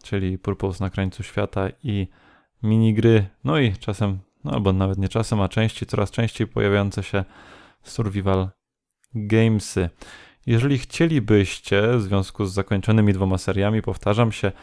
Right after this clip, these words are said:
e, chcielibyście, żebym rozpoczął jakąś kolejną grę,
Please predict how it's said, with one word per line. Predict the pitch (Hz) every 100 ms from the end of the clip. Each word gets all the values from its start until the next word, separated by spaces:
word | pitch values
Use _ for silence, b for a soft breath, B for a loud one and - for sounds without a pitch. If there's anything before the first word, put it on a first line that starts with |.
| B B B B B
e, | 104 90
chcielibyście, | - 117 110 104 110 101 - - 101 92 101
żebym | 92 98 98
rozpoczął | 95 98 - 104 - 92
jakąś | 95 95 82 90 -
kolejną | - 101 107 131 127
grę, | 123 123 135